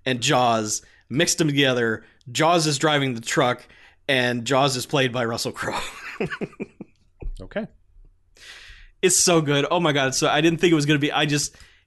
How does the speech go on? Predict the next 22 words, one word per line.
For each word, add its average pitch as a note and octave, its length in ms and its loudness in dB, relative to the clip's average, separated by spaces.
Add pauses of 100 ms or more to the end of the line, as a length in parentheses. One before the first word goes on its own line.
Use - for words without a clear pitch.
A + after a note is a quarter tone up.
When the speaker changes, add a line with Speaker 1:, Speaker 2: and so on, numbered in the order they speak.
(100)
Speaker 1:
it F3+ 100 4
was, D#3+ 260 4
like, D#3 180 2
the D3 100 -2
third E3 420 2
thing D#3+ 160 4
that D3 100 4
I C#3 60 2
rented C#3 520 0
at C3+ 140 0
Redbox. C3 380 0
I B2+ 60 -2
was A#2 100 -8
just A#2+ 120 -6
like, B2 100 -4
"Well, C#3+ 160 0
I'll C3 100 2
get C3 180 -6
three," G#2+ 360 -8 (140)
you B2 100 -6
know, G#2 220 -6 (560)
and A2+ 560 -2